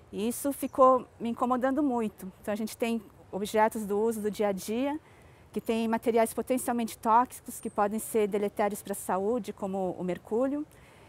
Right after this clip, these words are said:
e que de fato a gente não tem onde a, a descartar apropriadamente. Alguns anos depois, quando eu já tava trabalhando na cidade de Sorocaba,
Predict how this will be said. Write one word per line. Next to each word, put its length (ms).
e 60
que 140
de 80
fato 240
a 20
gente 180
não 120
tem 180
onde 160
a, 380
a 20
descartar 500
apropriadamente. 960
Alguns 300
anos 220
depois, 760
quando 140
eu 40
já 100
tava 220
trabalhando 760
na 260
cidade 300
de 80
Sorocaba, 680